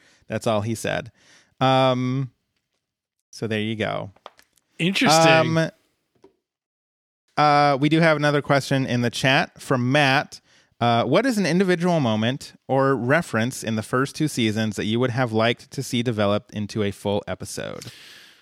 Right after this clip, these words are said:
Speaker 2: Ooh. That's going to be a hard one to answer.
Speaker 1: Mm-hmm. Um,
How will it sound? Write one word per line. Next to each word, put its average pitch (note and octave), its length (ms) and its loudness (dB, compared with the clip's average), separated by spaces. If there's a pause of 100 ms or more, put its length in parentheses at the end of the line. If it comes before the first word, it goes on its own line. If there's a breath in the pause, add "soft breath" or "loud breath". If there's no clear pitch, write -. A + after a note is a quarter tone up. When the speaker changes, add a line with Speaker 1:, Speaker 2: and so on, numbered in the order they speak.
(280 loud breath)
Speaker 2:
Ooh. F3 380 -2 (1500 loud breath)
That's - 580 -4
going G3+ 300 0
to A#3 60 -4
be G#3+ 160 0
a A3 80 2
hard G3 260 0
one G#3 260 -2
to F3 180 -4
answer. B2 680 -4 (640)
Speaker 1:
Mm-hmm. A2 800 -4
Um, B2+ 520 0